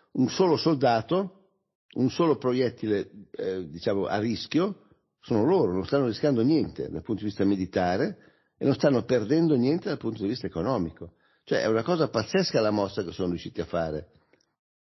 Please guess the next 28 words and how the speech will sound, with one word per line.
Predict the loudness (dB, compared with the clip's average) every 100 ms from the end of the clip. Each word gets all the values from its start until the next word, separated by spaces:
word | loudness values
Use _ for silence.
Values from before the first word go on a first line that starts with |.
| _ _
obbligando | 4 4 0 2 2 2 2 2
in | 0
qualche | -2 -2 -2
modo | -2 -2 -4
Putin | -6 -8 -4 -6 -4
a | -4
invadere. | -2 -2 -4 -8 -10 -12 _ _ _ _ _ _ _ _
Per | -6 0
cui | 2
adesso | 2 2 0
loro | 0 0
sono | 0 2
lì | 0
a | 2
casa | 0 0 -2
che | -6
si | -8
godono | -2 0 0 -2 -2
la, | -2 -2 -4
la, | -6 -6
la | -6
tripla | -2 0 2 0
vittoria, | 0 -4 0 0 0 -4
cioè | -4 -4 -4 -4 -6
è |
come | -4 -2 0
aver | 0
fatto, | 2 0 0 0 -2